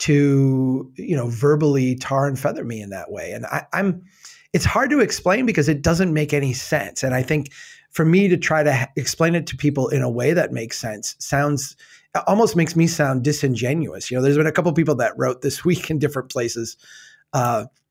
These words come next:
you know, "This is a, you're telling a one-sided story." And I'm, I'm really trying to tell the story, like, the way it actually is.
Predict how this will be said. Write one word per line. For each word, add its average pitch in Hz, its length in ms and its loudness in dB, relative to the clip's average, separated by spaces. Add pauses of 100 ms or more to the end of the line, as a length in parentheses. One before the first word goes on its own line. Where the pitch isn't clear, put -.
(420)
you 185 140 2
know, 127 180 2
"This 160 180 2
is 175 120 4
a, 139 120 4 (120)
you're 170 160 4
telling 180 300 4
a 139 80 4
one-sided 139 600 2
story." 147 440 0
And 139 120 0
I'm, 165 200 0 (260)
I'm 170 120 4
really 247 240 6
trying 170 400 2
to 160 80 2
tell 151 280 2
the 135 140 0
story, 156 520 2
like, 127 300 -4
the 127 140 -4
way 143 240 2
it 131 80 0
actually 120 480 -4
is. 110 440 -4